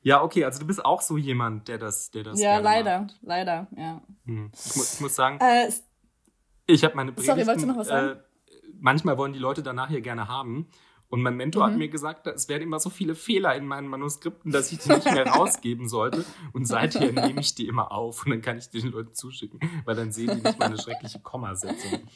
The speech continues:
Speaker 1: Und, ähm,
Speaker 2: Das ist aber
Speaker 1: also
Speaker 2: eine kreative Lösung, muss ich sagen.
Speaker 1: Ja, Faulheit, ne?
Speaker 2: Ja, ja. Ähm, ich hab, ich hab ein paar Stereotypes über Pfarrer noch bekommen. Die haben alle was mit dem Aussehen zu tun. Deswegen,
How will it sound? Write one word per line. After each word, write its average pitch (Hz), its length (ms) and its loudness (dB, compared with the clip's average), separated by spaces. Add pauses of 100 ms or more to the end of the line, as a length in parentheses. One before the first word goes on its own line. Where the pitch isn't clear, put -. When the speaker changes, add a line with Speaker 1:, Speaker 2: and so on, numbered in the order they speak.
(420)
Speaker 1:
Und, 214 480 -2
ähm, 392 320 -4
Speaker 2:
Das 285 200 -2
ist 294 80 -2 (100)
aber 311 140 8
Speaker 1:
also 269 160 8
Speaker 2:
eine 247 100 -2
kreative 330 420 -2
Lösung, 302 380 0
muss 190 120 -6
ich 196 120 -14
sagen. 185 360 -10 (540)
Speaker 1:
Ja, 131 220 0
Faulheit, 139 680 0
ne? 139 140 -10 (800)
Speaker 2:
Ja, 226 480 0
ja. 214 260 -8 (540)
Ähm, 240 180 2
ich 262 160 0
hab, 269 200 0
ich - 180 -4
hab 240 120 -2
ein 247 120 -4
paar 277 240 0
Stereotypes 277 600 -4
über 233 200 -4
Pfarrer 269 260 -2
noch 240 160 -6
bekommen. 240 420 -2
Die 240 120 -4
haben 226 160 -4
alle 269 360 0
was 247 200 2
mit 233 100 2
dem 208 60 -4
Aussehen 226 480 0
zu 220 100 -6
tun. 233 240 0
Deswegen, 226 460 -2